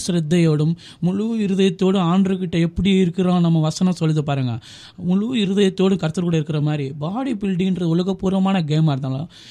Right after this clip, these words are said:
இந்த ஈவெண்ட்ஸ்ல வந்து முழுவதுமா உலகபூர்வமா உள்ளவங்களே சொல்லுவாங்க. அதுல கான்சன்ட்ரேஷன் வைக்கணும். எந்த துறையா இருந்தாலும் சரி, பாடி பில்டிங் மட்டும் நான் சொல்லல, படிப்பு துறையா இருந்தாலும் சரி. இன்னைக்கு பாடி பில்டிங்ல வந்து எனக்கு தெரிஞ்சது,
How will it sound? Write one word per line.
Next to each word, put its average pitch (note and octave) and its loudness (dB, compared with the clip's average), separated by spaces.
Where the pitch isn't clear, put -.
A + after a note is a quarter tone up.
இந்த A3+ 0
ஈவெண்ட்ஸ்ல G3+ 0
வந்து F3+ -2
முழுவதுமா A#3 0
உலகபூர்வமா E3+ 0
உள்ளவங்களே D#3+ 2
சொல்லுவாங்க. C3+ -6
அதுல G3+ -4
கான்சன்ட்ரேஷன் E3+ 0
வைக்கணும். A#2+ -4
எந்த G3 2
துறையா F3 0
இருந்தாலும் E3+ 2
சரி, C3 -6
பாடி D3 0
பில்டிங் E3+ 2
மட்டும் E3+ 0
நான் E3 2
சொல்லல, C3+ -4
படிப்பு F#3+ 4
துறையா D#3 4
இருந்தாலும் C3+ 0
சரி. A#2+ -6
இன்னைக்கு G3 0
பாடி G3+ 0
பில்டிங்ல F#3+ 0
வந்து F3+ 0
எனக்கு D3 0
தெரிஞ்சது, A#3 0